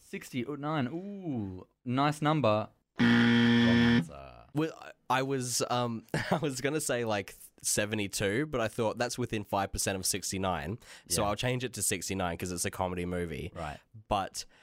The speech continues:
Speaker 1: <laughs>
Speaker 2: but I didn't realize, I didn't think at the time that that would mean that I'm getting rid of the five percent taken
Speaker 1: Yeah.
Speaker 2: away from the top of seventy-three,
Speaker 1: Yeah.
Speaker 2: was I would have been right the first time.
Speaker 1: You, yeah,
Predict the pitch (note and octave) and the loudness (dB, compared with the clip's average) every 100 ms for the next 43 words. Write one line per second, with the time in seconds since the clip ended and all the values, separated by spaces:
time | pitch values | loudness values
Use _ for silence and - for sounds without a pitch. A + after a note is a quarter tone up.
0 | _ - G2+ - _ _ - A2+ A2+ A2+ | _ -16 -16 -18 _ _ -20 -12 -8 -2
1 | G#2+ G#2+ A#2+ A#2+ A2 G#2+ G#2 G2+ G2 G#2+ | 0 0 -2 -2 2 2 2 0 -2 -2
2 | A#2 G#2+ A2+ G#2+ F#2+ G2 A#2 G2 G2 F#2+ | -2 -4 -4 -2 -2 -2 0 0 -2 -2
3 | F#2+ G2 G2 G2 F#2+ G2+ F#2+ F#2+ F#2 G2 | 0 0 0 0 0 -2 -2 -4 -2 -2
4 | G2 F#2+ G2 F#2+ G2 - F#2+ F2+ G2+ - | 0 -2 -2 -4 -6 -2 -2 -2 -2 -2
5 | G2 F2 G2 F#2 G2 G2 G2 G#2 G2 - | -2 -2 -2 0 0 0 -2 -4 -4 -2
6 | G#2+ G#2 G2+ G#2+ G2 G2+ G#2+ G#2 B2 D3+ | -4 -4 -4 -4 -2 -4 0 0 0 -2
7 | A#2 G2+ - A2+ A2+ B2 A#2 A2+ A#2+ A2+ | -2 0 2 0 0 0 0 0 -4 -2
8 | A2+ A2 G#2+ A2 G#2+ A2 B2 A#2+ D#3 G#2 | 0 0 0 -2 -2 0 0 0 -2 -4
9 | A2 A#2+ A#2+ A#2+ A2 A2+ G#2+ G2 | 0 2 2 0 0 2 2 2